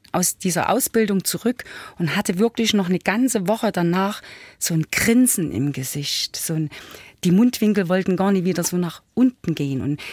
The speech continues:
ich hab mich einfach so, so gut gefühlt. Das war so, ich dachte, „Das gibt's doch gar nicht.“ Das, also, das, das müssen wirklich, das, die Leute müssen das für sich selber entdecken, dass die das für sich immer wieder anwenden können, weil das ist ja was,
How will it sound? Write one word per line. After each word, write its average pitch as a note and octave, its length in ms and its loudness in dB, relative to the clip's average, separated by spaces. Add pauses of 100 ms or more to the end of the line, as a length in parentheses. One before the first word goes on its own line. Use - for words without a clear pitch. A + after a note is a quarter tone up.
ich - 120 -2
hab - 120 -6
mich F3 160 -2
einfach F3+ 180 -4
so, E3+ 260 0 (440)
so - 120 -6 (360)
gut G4 160 0 (160)
gefühlt. D#3+ 480 -2
Das E3 180 -4
war F#3+ 140 -4
so, F3+ 120 -4
ich D3 100 -4
dachte, D#3+ 140 -8
„Das - 180 -2
gibt's - 340 -2
doch - 260 -8
gar E3+ 240 -2
nicht.“ F3 240 -2
Das, F3+ 220 -4 (340)
also, - 180 -4 (420)
das, - 360 -2
das - 200 -2
müssen D#3+ 300 2
wirklich, E3+ 260 0
das, - 200 -4
die F3 120 0
Leute D3 360 -2
müssen C3 240 -4
das - 240 -2 (1300)
für - 180 -2
sich - 280 2
selber - 560 0
entdecken, G3 580 0
dass E3+ 180 -2
die F#3 120 -6
das F3 240 -4
für - 160 -8
sich - 340 -2
immer E4+ 300 2
wieder A#3+ 260 2
anwenden F#3+ 460 4
können, F#3+ 200 0
weil E3+ 120 0
das E3+ 160 -4
ist G#3+ 120 -2
ja F3+ 120 -4
was, F3 140 -2